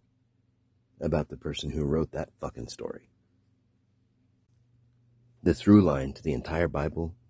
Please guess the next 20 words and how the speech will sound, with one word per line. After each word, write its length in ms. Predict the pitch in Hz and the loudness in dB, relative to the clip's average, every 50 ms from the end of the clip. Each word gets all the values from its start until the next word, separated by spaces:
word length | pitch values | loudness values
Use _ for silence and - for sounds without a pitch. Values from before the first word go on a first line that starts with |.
| _ _ _ _ _ _ _ _ - - | _ _ _ _ _ _ _ _ -18 -4
the 100 | - 73 | 0 2
underlying 540 | 82 92 95 87 87 82 80 82 82 80 71 | 4 4 6 4 4 4 4 2 2 0 -2
theme 320 | 65 - - 78 82 85 80 | -4 -6 -4 -2 0 2 0
of 140 | 73 62 | 0 0
everything, 560 | 69 69 65 85 82 - - 98 98 101 101 - - - - - - - - - - _ - _ _ _ - _ - - | -2 -4 -4 -4 -6 -4 -6 -6 -6 -6 -8 -12 -18 -20 -20 -20 -20 -20 -20 -20 -20 _ -20 _ _ _ -20 _ -20 -6
is 180 | - 82 82 76 | -4 -4 -4 -2
justifications 880 | 69 - 82 78 - - - 80 82 - - 78 71 67 - 71 71 - | -2 0 0 0 -2 -6 -8 -10 -10 -6 -4 -4 -4 -4 -6 -8 -8 -8
for 380 | - - 69 67 67 67 67 - | -8 -6 -4 -4 -4 -4 -6 -10
righteous 560 | - - 78 69 65 60 - 64 60 - - - _ _ - | -8 -6 -4 -4 -4 -4 -6 -10 -12 -12 -14 -16 _ _ -12
violence. 540 | - 69 65 55 55 - - - - - - _ _ _ _ _ _ _ _ _ _ - _ _ _ _ _ _ _ - _ _ - _ - - - - - - - _ _ _ | -10 -8 -8 -8 -10 -12 -12 -12 -12 -12 -12 _ _ _ _ _ _ _ _ _ _ -20 _ _ _ _ _ _ _ -20 _ _ -20 _ -20 -20 -20 -20 -20 -20 -20 _ _ _
Now, 120 | - 71 64 | -4 -4 -4
if 120 | 64 - | 0 2
you're 80 | 87 90 | 4 4
not 140 | 90 80 | 4 4
familiar 340 | - - 82 80 78 78 78 | 2 0 0 2 2 2 2
with 180 | 76 76 73 - | 0 0 -2 -4
the 60 | - | -10
term 320 | - - 117 110 92 80 | -2 0 2 2 4 4
righteous 320 | 80 80 78 73 - 73 - | 2 2 0 0 -4 -8 -8
violence, 540 | - 76 80 78 71 67 67 - - - | -4 -2 0 0 0 -2 -4 -6 -6 -10